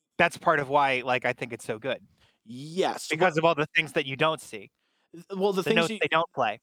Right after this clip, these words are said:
Speaker 2: the things that you don't see, and also they're, like, I've, I've watched a couple of, uh, very short internet documentaries, and I've listened to pretty much every single actor who's ever given an interview about that movie. I've listened to them, and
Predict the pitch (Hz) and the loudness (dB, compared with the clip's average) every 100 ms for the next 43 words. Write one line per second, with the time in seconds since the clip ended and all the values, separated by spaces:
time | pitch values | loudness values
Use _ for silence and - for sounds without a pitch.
0 | 170 180 226 220 220 185 180 175 - 165 | -8 -4 0 -2 0 0 2 0 0 2
1 | 156 156 151 165 147 143 135 147 147 147 | 2 2 2 2 4 2 0 0 0 0
2 | 143 135 - 151 160 143 - _ - 131 | -2 -2 0 0 2 -2 -8 _ -2 0
3 | 143 143 143 - 131 147 147 131 117 98 | 2 2 0 -2 -2 -2 0 0 0 -4
4 | 120 110 107 98 110 117 - 120 113 113 | 0 2 2 2 0 0 0 0 -2 -4
5 | 117 120 107 123 110 113 113 113 113 110 | -2 -2 0 -2 -2 0 0 2 2 0
6 | 110 107 104 101 - - - 123 135 - | 0 -2 -4 -6 -16 -18 -16 -6 -4 -2
7 | 139 123 143 123 - 131 127 113 - 120 | -4 -4 -2 0 0 -2 0 -2 -2 -2
8 | 120 120 120 113 117 113 127 120 - 123 | -2 -4 -4 -2 0 0 -2 -4 -2 -2
9 | 113 120 113 110 - 127 120 113 117 113 | 0 0 0 -2 -4 -2 -2 0 0 0
10 | 107 120 110 113 95 107 113 131 117 120 | -2 -4 -2 -2 -2 -2 -2 -2 -2 -2
11 | 123 110 98 101 113 - 113 110 110 107 | -2 -2 -4 -4 -4 -4 -4 -2 0 -2